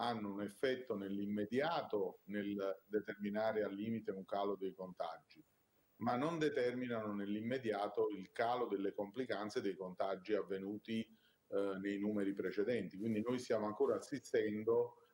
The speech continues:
alle conseguenze, le complicanze, ai malati più gravi che si sono aggravati nel tempo delle infezioni contratte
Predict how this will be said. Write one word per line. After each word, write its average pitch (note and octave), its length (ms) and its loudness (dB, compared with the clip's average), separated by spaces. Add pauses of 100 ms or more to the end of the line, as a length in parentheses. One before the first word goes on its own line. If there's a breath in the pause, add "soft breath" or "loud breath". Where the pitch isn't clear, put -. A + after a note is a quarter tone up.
alle G#2 240 2
conseguenze, G#2+ 1160 0
le F#2 140 -4
complicanze, G2+ 840 -2
ai F2+ 120 -12
malati G#2 460 0
più A#2 200 -8
gravi B2 460 2
che F2+ 140 -8
si - 140 -16
sono G2 200 -6
aggravati G2+ 500 2
nel C3 220 -6
tempo G2+ 640 2 (240 loud breath)
delle A#2 320 4
infezioni A#2+ 800 0
contratte G2+ 1400 2